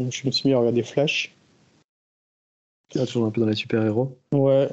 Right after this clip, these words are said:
Speaker 1: toujours, bah, dans le même univers, parce qu'en fait, tu sais, je t'avais dit, je voulais, j'ai commencé Arrow parce qu'à la base, je voulais regarder Flash, et puis quand je commençais à regarder Flash, euh, il parle de Arrow, et en fait, Arrow commence avant Flash, et du coup, je me suis dit, bon, pour qu'on regarde Flash, je vais regarder Arrow, donc du coup, j'ai, j'ai commencé par Arrow,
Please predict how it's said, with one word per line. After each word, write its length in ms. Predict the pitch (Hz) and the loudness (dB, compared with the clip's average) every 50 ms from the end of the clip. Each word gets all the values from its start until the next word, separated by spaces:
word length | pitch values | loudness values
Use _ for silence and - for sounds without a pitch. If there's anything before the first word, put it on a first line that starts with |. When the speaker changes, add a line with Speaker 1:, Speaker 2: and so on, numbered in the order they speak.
| 135 | -6
Speaker 1:
toujours, 240 | - - - 139 131 | -10 -4 -2 0 0
bah, 120 | 123 120 | 2 2
dans 100 | 113 117 | 2 2
le 80 | 113 113 | 0 0
même 160 | 117 123 123 127 | 0 0 2 2
univers, 220 | 135 147 170 170 | 2 2 2 0
parce 100 | 160 - | -2 -4
qu'en 140 | - 127 107 | -6 -2 -2
fait, 80 | 143 | -2
tu 80 | 135 135 | 0 0
sais, 80 | 147 131 | 0 -2
je 60 | - | 0
t'avais 160 | - 120 113 | 0 0 2
dit, 200 | 117 147 151 135 | 2 2 2 2
je 60 | 110 117 | 0 0
voulais, 280 | 120 117 113 110 110 | 0 0 2 0 0
j'ai 100 | - - | -4 -4
commencé 260 | - - 117 - - | -4 -4 -2 0 0
Arrow 180 | 120 113 123 143 | 2 2 2 2
parce 140 | 139 - 117 | 0 -2 -2
qu'à 100 | - 117 | 0 0
la 80 | 113 107 | 0 2
base, 200 | 110 127 131 123 | 2 2 0 0
je 60 | - | -2
voulais 140 | - - 110 | -2 -2 0
regarder 240 | 110 110 110 113 107 | 0 2 0 0 -2
Flash, 320 | - - 139 147 139 - | 0 0 0 0 0 -4
et 20 | - | -6
puis 120 | - 123 | -6 -4
quand 280 | - - 120 117 117 117 | -2 -2 -2 0 0 -2
je 80 | 110 | -4
commençais 220 | - - 120 - - | -4 -6 -4 0 0
à 60 | 120 | 2
regarder 160 | 120 113 117 - | 2 0 0 0
Flash, 320 | - 143 147 139 - - | 0 0 0 0 0 0
euh, 140 | 131 117 107 - - - - - - _ _ _ _ - | -2 -2 -2 -4 -10 -18 -20 -20 -20 _ _ _ _ 0
il 340 | 123 120 117 113 113 110 | 2 4 4 4 4 2
parle 260 | 110 - - 123 120 117 | 2 2 2 2 2 2
de 80 | 120 120 | 2 2
Arrow, 460 | 110 113 113 110 113 131 139 143 135 | 2 2 2 2 2 4 4 4 4
et 60 | 117 | 2
en 100 | 107 101 | 2 0
fait, 180 | - 139 - - | -2 -2 0 0
Arrow 260 | 110 104 - 139 135 | 0 2 2 0 0
commence 400 | - - 123 120 135 131 131 - | 0 -2 -2 0 0 -2 -2 -2
avant 160 | 123 117 123 117 | -2 -2 -2 -4
Flash, 360 | 127 - 147 147 139 - - | 0 0 0 0 0 -2 -2
et 40 | 123 | -4
du 80 | 117 117 | -4 -4
coup, 180 | - - - | -4 -4 -4
je 40 | 135 | -4
me 60 | 120 | -2
suis 160 | 107 - - 120 | -2 -2 -2 0
dit, 20 | |
bon, 140 | 135 135 131 | 0 0 0
pour 200 | 131 - 113 - | 0 -2 -2 0
qu'on 140 | - 120 117 | -2 0 0
regarde 260 | 123 120 120 117 120 120 120 120 113 | 2 0 2 2 2 2 2 2 0
Flash, 260 | 117 - 143 139 131 | 0 0 0 0 0
je 40 | - - | 0 0
vais 40 | 117 | 2
regarder 240 | 113 113 117 120 117 | 2 2 2 2 2
Arrow, 260 | 117 117 131 151 151 | 2 2 2 2 0
donc 160 | 131 123 110 | 0 -2 -4
du 60 | 110 - | -4 -8
coup, 180 | - - 143 | -6 -4 -4
j'ai, 300 | 139 135 127 113 117 123 123 - - - - - - _ _ | -2 0 0 0 -2 -2 -6 -12 -18 -20 -20 -20 -20 _ _
j'ai 100 | - - | -4 -2
commencé 260 | 113 - 135 - - 139 | -2 0 0 -2 0 0
par 140 | - 117 | 0 0
Arrow, 380 | 110 107 107 120 139 165 175 175 | 2 2 2 2 2 0 0 -2